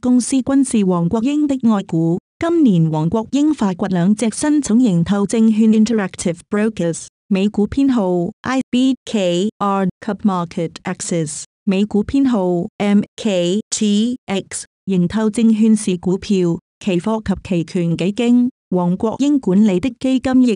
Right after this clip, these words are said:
是其客戶。今年仍透大幅加費及上調孖展融資利息，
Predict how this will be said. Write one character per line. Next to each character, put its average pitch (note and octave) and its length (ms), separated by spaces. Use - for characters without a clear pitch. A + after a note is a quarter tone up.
是 - 200
其 F3 200
客 E3+ 140
戶。 E3 580
今 C4+ 180
年 G3+ 200
仍 E3+ 180
透 G3+ 240
大 G3+ 180
幅 B3 200
加 D4 200
費 G#3 240
及 G3+ 120
上 G#3 240
調 F#3+ 220
孖 G#3 240
展 G3+ 200
融 F3 240
資 C#4 200
利 G3+ 160
息， C4+ 240